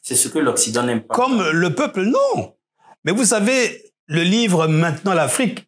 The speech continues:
Speaker 2: nous l'avons dit, est publié en France. Et le prochain, euh, C'est fini l'Occident, sortira dans quelques semaines en France. Si donc les Français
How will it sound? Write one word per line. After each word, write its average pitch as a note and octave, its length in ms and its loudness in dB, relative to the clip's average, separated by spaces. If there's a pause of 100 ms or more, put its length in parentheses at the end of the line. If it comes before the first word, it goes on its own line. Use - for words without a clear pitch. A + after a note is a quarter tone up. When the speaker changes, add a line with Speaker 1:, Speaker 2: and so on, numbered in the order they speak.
Speaker 2:
nous D#3 60 0
l'avons C#3+ 280 0
dit, B3 560 -2 (760)
est D#3+ 100 2
publié F3 800 0 (240)
en G3 100 0
France. - 580 -2 (480)
Et F3 60 -2
le G3 120 0
prochain, G3 640 0 (680)
euh, E3+ 460 0
C'est F3+ 240 2
fini F#3 220 0
l'Occident, D#3 600 0 (720)
sortira D#3 680 -2
dans C#3 280 -2
quelques D#3+ 320 -2
semaines D3+ 480 -2 (340)
en G3 120 0
France. - 440 -2 (300)
Si - 180 2
donc B3+ 280 0
les F3 180 0
Français D#3+ 800 0